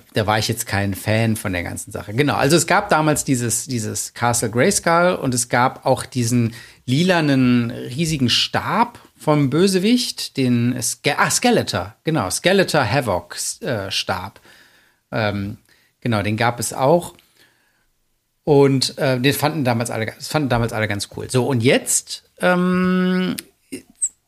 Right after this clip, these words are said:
findet anscheinend dieses ganze Thema He-Man und Masters of the Universe irgendwie ein Revival. Es wird nämlich auch einen Kinofilm geben. Dazu habe ich den Trailer gesehen.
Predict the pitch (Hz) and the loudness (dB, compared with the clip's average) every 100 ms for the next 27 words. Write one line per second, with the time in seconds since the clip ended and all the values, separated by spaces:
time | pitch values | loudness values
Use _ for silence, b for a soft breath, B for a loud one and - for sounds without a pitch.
0 | - 190 208 208 147 - 160 143 139 143 | -4 2 4 4 0 2 2 2 2 0
1 | 143 208 240 151 - 185 220 92 90 117 | 2 2 2 0 0 2 4 2 2 0
2 | 123 - 175 143 139 139 117 127 143 143 | 0 0 2 4 4 2 2 2 2 0
3 | 131 117 127 139 165 113 107 127 - 139 | -2 -4 -2 2 2 2 2 0 0 0
4 | 120 113 113 110 120 185 196 131 - 156 | 0 0 0 0 2 2 0 -2 2 2
5 | 170 151 135 139 123 135 120 - 208 247 | 2 2 2 -2 -2 -2 -2 2 6 6
6 | 131 - 117 107 104 110 113 135 233 220 | 6 0 -4 -4 -6 -6 0 2 2 0
7 | 104 - 110 110 127 - - 113 - 120 | -2 -2 -2 -2 -4 -6 -6 -6 -4 -2
8 | 117 123 104 98 107 120 196 214 | 0 0 -2 -4 0 2 2 -2